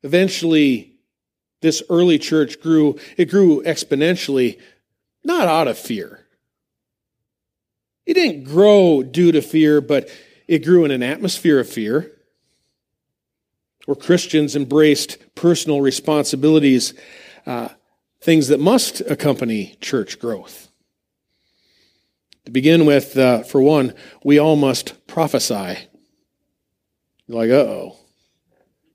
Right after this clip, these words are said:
where is this going?" No, we, we all must prophesy. And we, we see that illustration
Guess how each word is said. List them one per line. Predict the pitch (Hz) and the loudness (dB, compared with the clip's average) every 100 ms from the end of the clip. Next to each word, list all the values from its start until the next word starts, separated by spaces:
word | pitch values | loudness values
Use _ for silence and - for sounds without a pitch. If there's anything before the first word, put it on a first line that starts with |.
| _ _ _ _ _ _ _ _ - | _ _ _ _ _ _ _ _ -4
where | 131 | 2
is | 147 147 | 4 4
this | 147 | 0
going?" | - 101 87 85 _ _ _ _ _ _ _ _ _ _ _ _ _ _ _ _ _ _ - | -4 -10 -12 -20 _ _ _ _ _ _ _ _ _ _ _ _ _ _ _ _ _ _ -4
No, | 220 | 0
we, | 151 160 | 0 0
we | 170 160 | 2 2
all | 139 131 | 2 0
must | 120 113 - - _ | -6 -10 -16 -20 _
prophesy. | 175 202 160 - 85 65 _ _ _ _ _ _ _ _ _ _ _ _ | -8 -8 -8 -14 -16 -20 _ _ _ _ _ _ _ _ _ _ _ _
And | 165 180 | -4 -4
we, | 185 214 | -2 -2
we | 175 160 | -2 -4
see | - 220 247 | -2 0 2
that | 202 175 | 2 2
illustration | 196 175 - - 190 220 - 160 123 | 0 0 -2 -2 0 0 -2 -6 -6